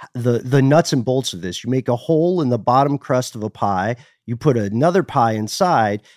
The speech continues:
and then in the empty space that remains around the pie, put live birds, as many as you can hold in there, and they should be placed in just before this thing can be served so that they're still, you know, healthy enough to fly. And when it's served before everybody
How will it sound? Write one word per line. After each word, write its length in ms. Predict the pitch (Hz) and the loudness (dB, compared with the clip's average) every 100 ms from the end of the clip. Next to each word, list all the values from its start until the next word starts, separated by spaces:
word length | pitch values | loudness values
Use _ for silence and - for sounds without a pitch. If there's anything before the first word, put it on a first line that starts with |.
| _ | _
and 140 | 113 127 | -4 -2
then 220 | 135 123 | 0 -2
in 180 | 127 131 | -2 -2
the 160 | 117 - | -4 -2
empty 380 | 170 196 214 190 | 0 0 -4 -6
space 580 | - - 117 82 - | -4 0 0 0 -6
that 140 | - 113 | -6 -4
remains 500 | 110 117 143 170 147 | -2 0 2 2 2
around 220 | 143 139 | 0 0
the 60 | 123 | -2
pie, 400 | - 180 92 101 | -2 0 0 -2
put 300 | - 143 104 | -2 -4 -2
live 400 | 117 139 151 - | 2 2 2 0
birds, 480 | 160 107 120 135 - _ - | 0 2 -2 -8 -14 _ -2
as 180 | 123 110 | 0 4
many 300 | 151 165 143 | 6 6 6
as 140 | 123 | 4
you 100 | 135 | 0
can 120 | 120 | 0
hold 280 | 117 120 113 | 0 0 0
in 140 | 156 | 0
there, 300 | 156 95 110 - _ _ - | 0 -2 -4 -6 _ _ -2
and 340 | 135 127 127 - | 2 4 2 0
they 140 | 151 | 0
should 180 | - 139 | 0 -2
be 120 | 127 | -4
placed 440 | - 175 196 - | -2 0 0 0
in 200 | 143 127 | 0 0
just 400 | 113 120 139 - | 0 0 2 0
before 360 | - 156 139 139 | -4 -6 -2 0
this 220 | 127 120 | 0 -2
thing 240 | 143 127 120 | 0 0 -2
can 160 | 123 | -4
be 140 | 107 107 | -4 -4
served 520 | - 185 135 85 87 _ - | -2 0 2 -2 -8 _ -4
so 180 | - 143 | 2 4
that 160 | 135 | 4
they're 100 | 131 | 2
still, 400 | 123 - 131 113 - | -2 0 0 0 -2
you 120 | 131 | -2
know, 140 | 104 | 0
healthy 340 | 107 131 127 120 | 2 2 2 0
enough 220 | 113 - | 0 -4
to 80 | 104 | -6
fly. 460 | - 160 120 101 - - _ - | 0 2 4 2 -4 -14 _ -2
And 240 | 131 123 | 0 2
when 240 | 127 139 131 | 2 2 2
it's 180 | 117 - | -2 -4
served 380 | - 170 185 - | -2 0 0 -4
before 280 | - 151 | -4 2
everybody 540 | 151 135 139 127 131 | 2 2 2 2 2